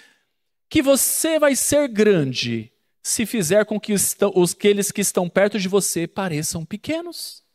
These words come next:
E o tempo todo a gente acredita nessa mentira. E assim, como esse seleto grupo, Existem muitos dentro da igreja que se acham assim. A última bolacha do pacote.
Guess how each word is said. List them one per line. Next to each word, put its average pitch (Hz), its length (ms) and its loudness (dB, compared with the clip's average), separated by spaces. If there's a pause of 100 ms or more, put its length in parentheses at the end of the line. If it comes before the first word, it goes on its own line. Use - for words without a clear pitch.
(800)
E 359 80 2
o - 20 2
tempo 311 300 -4
todo 269 200 -2
a 262 40 6
gente 262 260 -4
acredita 285 500 0
nessa 220 220 -2
mentira. 156 760 -2 (1500)
E 180 80 2
assim, 220 680 0 (800)
como 214 240 4
esse 220 240 2
seleto 202 720 0
grupo, 175 540 2 (760)
Existem 220 480 2
muitos 214 580 2
dentro 202 240 0
da 180 120 4
igreja 180 420 0
que 254 140 -8
se 359 180 -2
acham 294 380 -2
assim. 240 340 -4 (1080)
A - 160 0
última 208 380 0
bolacha 170 460 0
do 185 100 -6
pacote. - 760 -8